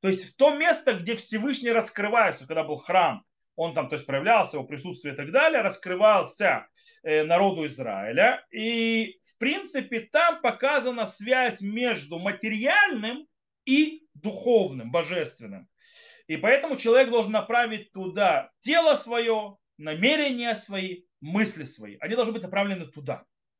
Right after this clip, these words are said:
И теперь это очень важно, э, настолько, что даже в ситуациях, когда человек не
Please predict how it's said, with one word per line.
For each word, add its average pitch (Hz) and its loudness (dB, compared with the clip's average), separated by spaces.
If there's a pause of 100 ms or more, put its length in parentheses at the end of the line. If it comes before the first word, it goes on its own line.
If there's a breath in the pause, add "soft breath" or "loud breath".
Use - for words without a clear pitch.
(1300 soft breath)
И 175 4
теперь 262 0
это 190 -6
очень 233 -2
важно, 226 2
э, 170 0
настолько, 214 0 (260)
что 185 -6
даже 254 0
в 202 -8
ситуациях, 214 -4
когда 196 -4
человек 240 -2
не 339 -8